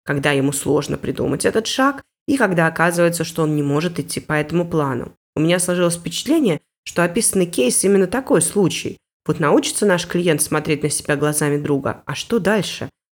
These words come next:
Как потом подняться с четырех на пять? На мой взгляд, полезнее дать ему задание подняться на эту четверку, а потом посмотреть, что меняется в жизни. Иногда бывает так, что один маленький шаг приводит к каскаду изменений, и вот наш клиент, который планировал оказаться на четверке,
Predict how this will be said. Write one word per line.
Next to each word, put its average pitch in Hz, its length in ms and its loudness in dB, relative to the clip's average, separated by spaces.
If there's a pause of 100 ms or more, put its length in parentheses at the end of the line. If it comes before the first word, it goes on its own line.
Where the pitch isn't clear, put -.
Как 220 180 -2
потом 165 280 -2
подняться 139 480 0
с - 20 -4
четырех - 440 -2
на 160 120 0
пять? 147 340 -4 (400)
На 170 100 2
мой 208 120 6
взгляд, 185 380 2
полезнее 190 440 4
дать 170 280 2
ему 160 120 4
задание 151 440 2
подняться 147 560 -2
на 151 60 -2
эту 151 180 -2
четверку, 247 640 0 (260)
а 214 60 -2
потом 285 200 4
посмотреть, 180 540 2
что 196 300 2
меняется 165 640 2
в 156 40 -4
жизни. 135 540 0 (300)
Иногда 160 320 2
бывает 139 340 -4
так, 247 300 0 (160)
что - 180 0
один 233 240 4
маленький 190 340 2
шаг 170 360 0
приводит 151 320 2
к - 40 -12
каскаду 175 460 2
изменений, 160 560 4
и - 160 -4
вот 139 220 0
наш 143 180 -4
клиент, 175 480 0
который 139 280 -2
планировал 139 440 0
оказаться 139 540 -2
на 139 100 0
четверке, 175 640 0